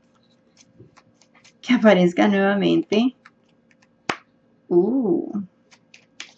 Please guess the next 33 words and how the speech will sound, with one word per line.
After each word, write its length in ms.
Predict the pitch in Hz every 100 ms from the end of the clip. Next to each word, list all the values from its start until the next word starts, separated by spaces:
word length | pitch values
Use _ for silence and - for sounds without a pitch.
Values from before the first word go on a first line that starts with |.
| _ _ _ _
Yo 80 | 208
creo 160 | 262 302
que 80 |
ustedes 400 | 480 - 262 269
tal 140 | 254 240
vez 180 | 220 233
estaban 280 | 233 214
en 80 | 214
un 260 | 196 202 214
distanciamiento 640 | 208 - 185 170 165 175
con 100 | 170
esa 220 | 165 202
persona 580 | 196 151 160 156 151 143
o 120 | 160 165
tal 240 | 165 165
vez 280 | 180 185 - _ _ _ _ _
sentían 420 | - 196 180 185
que 80 | 185
había 220 | 190 185
manipulación 840 | 190 185 170 165 156 - 170 170 175
en, 160 | - 156
con 220 | - 160
esa 260 | 156 175
persona, 420 | - - 160 156 -
pero 140 | 165
algo 180 | 170 214
nuevo 280 | 214 190 185
va 60 |
a 20 | 170
empezar 360 | 170 170 160
con 120 | 156
esa 200 | 147 -
persona. 480 | - - - - -